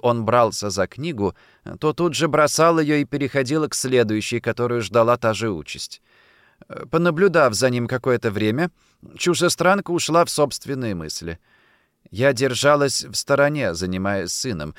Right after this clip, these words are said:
однако тяжесть разочарования была настолько велика, что даже у моего супруга, который пришёл на обед, не получилось развеять уныние брата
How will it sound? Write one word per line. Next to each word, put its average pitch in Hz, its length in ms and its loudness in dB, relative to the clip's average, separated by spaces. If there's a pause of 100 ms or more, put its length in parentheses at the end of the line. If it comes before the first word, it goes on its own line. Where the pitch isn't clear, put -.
(180)
однако 139 500 0
тяжесть 123 640 -4
разочарования 110 1000 -2
была 139 280 0
настолько 139 560 -2
велика, 120 480 -4
что - 200 -8
даже 131 380 0
у 139 100 -6
моего 135 380 -4
супруга, 143 640 -6
который 95 380 -4
пришёл 98 480 -4
на 85 140 -4
обед, 117 300 -6
не 139 120 -6
получилось 147 640 -6
развеять 127 640 -4
уныние 117 460 -6
брата 143 440 -6